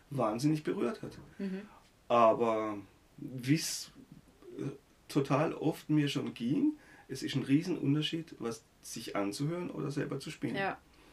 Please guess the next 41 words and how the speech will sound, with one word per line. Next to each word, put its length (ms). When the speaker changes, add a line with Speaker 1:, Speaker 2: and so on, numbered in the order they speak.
Speaker 1:
Das 160
war 100
beim 160
Erik 240
Prinzinger 420
mit 180
die-, 120
dieser 400
Band 240
genauso. 500
Aber 140
das 80
ist 60
ein 60
anderes 220
Thema, 300
wir 100
sind 160
bei 100
Cream 200
of 120
Clapton. 320
Ähm, 680
ja, 240
dann 180
hab 100
ich 120
gedacht, 440
oh 40
ja, 240
warum 280
nicht? 200
Haben 180
wir 60
mal 180
so 80
ein 80
paar 120
Sachen, 300
erstmal 260
die 140